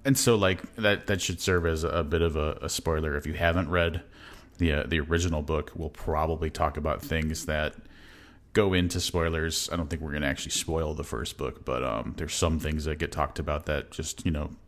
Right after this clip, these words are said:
are very revelatory to the, the original story. So, um, just bear that in mind. Uh, as a point of reference, when we reviewed that book, uh, overall, we gave it a rating of eight point six three, so it was highly recommendable.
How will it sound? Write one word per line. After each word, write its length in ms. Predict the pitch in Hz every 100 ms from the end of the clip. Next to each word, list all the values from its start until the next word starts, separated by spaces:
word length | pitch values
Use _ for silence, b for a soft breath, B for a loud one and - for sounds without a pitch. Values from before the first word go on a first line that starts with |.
| - B B B B
are 80 | 82
very 280 | 80 78 78
revelatory 800 | 78 78 82 82 90 80 80 78
to 140 | -
the, 180 | 78 78
the 140 | -
original 300 | 85 82 80
story. 320 | 80 123 92 82
So, 280 | 90 82 - B B B B
um, 220 | 85 82
just 160 | - -
bear 140 | 82
that 140 | 78 76
in 60 |
mind. 300 | 76 73 76 -
Uh, 300 | 73 71 57 53 - 53 60 - - - - - -
as 180 | 90 -
a 20 |
point 280 | - 101 85
of 100 | 80
reference, 600 | 98 - 90 - - - - B B
when 220 | 90 82
we 100 | 85
reviewed 320 | 82 78 82
that 220 | 78 -
book, 280 | 80 80 - - B B B B -
uh, 160 | 85 82
overall, 480 | 85 82 80 80 80
we 100 | 80
gave 240 | 82 80
it 140 | 76
a 140 | 76 85
rating 340 | 85 82 82
of 140 | 80 76
eight 180 | 82 -
point 220 | 87 -
six 260 | - 78
three, 260 | - 107 113
so 200 | 107 82
it 80 | 71
was 160 | 73
highly 360 | - - 165 87
recommendable. 720 | 85 80 82 80 78 80 80